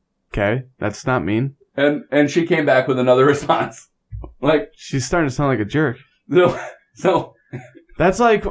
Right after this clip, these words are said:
Speaker 1: <laughs> when you're like, when someone, you're, I don't know if you got into a big argument and then they're like, "I could say something way worse."
Speaker 2: Yeah.
Speaker 1: And you're like, "Fucking say it."
Speaker 2: So anyway,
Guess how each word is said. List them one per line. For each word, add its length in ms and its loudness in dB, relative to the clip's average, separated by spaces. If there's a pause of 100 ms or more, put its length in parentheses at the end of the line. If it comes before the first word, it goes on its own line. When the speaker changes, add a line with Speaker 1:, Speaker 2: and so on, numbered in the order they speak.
(220)
Speaker 1:
<laughs> 280 -10
when 200 2
you're 120 4
like, 420 2 (500)
when 180 0
someone, 600 0
you're, 340 0
I 240 4
don't 100 2
know 80 4
if 80 0
you 80 -2
got 220 2
into 300 0
a 60 4
big 240 4
argument 420 2
and 140 2
then 140 0 (100)
they're 160 4
like, 340 2
"I 80 0
could 160 -4
say 120 2
something 400 -2
way 200 4
worse." 600 -2 (120)
Speaker 2:
Yeah. 120 4
Speaker 1:
And 60 4
you're 80 2
like, 280 -2 (880)
"Fucking 260 -6
say 220 -2
it." 200 -8
Speaker 2:
So 160 0
anyway, 340 4